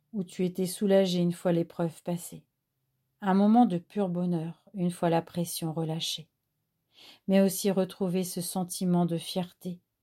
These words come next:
d'y être arrivé. Comme lorsque tu as fait tes premiers pas, après être tombé plusieurs fois. Tu connais déjà le sentiment de réussite. Tu connais déjà le dépassement des peurs.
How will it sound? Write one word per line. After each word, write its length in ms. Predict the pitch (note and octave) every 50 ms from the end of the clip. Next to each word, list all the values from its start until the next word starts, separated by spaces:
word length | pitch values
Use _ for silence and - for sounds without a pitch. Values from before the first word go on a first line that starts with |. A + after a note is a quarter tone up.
| _ -
d'y 220 | F3 E3+ E3+ E3+
être 260 | E3 D#3+ D#3+ - -
arrivé. 460 | F3 D#3+ D3+ E3 D#3+ D#3+ D3+ D#3+ D3+ _ _ _ _ _ _ _ _ _ _ _ _ _ _ _ _ _ _ _ _ _
Comme 280 | - A#3+ A#3+ A#3 A3
lorsque 460 | G3 F#3+ F3+ - - - - F#3 F3 F3+
tu 160 | - - F#3+
as 100 | F3 E3+
fait 340 | E3 - - - F#3 F3+ _ _ _ _ _ _ _ _ _ _ _
tes 120 | _ G3+ F#3
premiers 400 | - - - F3 F3+ F3+ F3+ F3+
pas, 240 | F3+ - E3 E3+ _ _ _ _ _ _ _ _ _ _ _ _ _
après 300 | F#3 F3 E3+ - - G3
être 280 | F3+ F3+ F3+ - - F3
tombé 400 | F3 - G3+ F#3 F3+ D#3+ D#3 D#3
plusieurs 420 | D#3 - F3 E3+ E3 E3+ D#3+ -
fois. 240 | - - - - - _ _ _ _ _ _ _ _ _ _ _ _ _ _ _ _ _ _ _ _ _ _ _ _ _ _ _ _ _ _ _ _ _ _ _ _ _ _ _ _ _ _ _ _ _ _ _ _
Tu 140 | _ - F3+
connais 320 | F3+ - F#3 F#3+ G3+ G3+ F3
déjà 260 | E3+ F3 F3 G3+ G3+
le 140 | F#3 F3 E3+
sentiment 520 | - F#3 F3+ F3+ - - G3 F#3 F3+ F3+
de 100 | E3+ F3
réussite. 760 | E3+ F3 E3+ E3 D#3 - - - F3+ E3+ _ _ - _ _ _ _ _ _ _ _ _ _ _ _
Tu 140 | - A#3 A3
connais 320 | - C#4 C4 A#3+ A3 F#3+
déjà 320 | E3+ F3 F3 E3 F3+ F3
le 100 | E3 E3
dépassement 680 | D#3+ E3+ F#3 F#3+ F#3 - F#3+ F3+ E3+ - - F3+ F3 F3
des 160 | E3+ E3+ E3+ E3
peurs. 440 | _ _ E3+ D#3+ D#3+ D#3+ _ _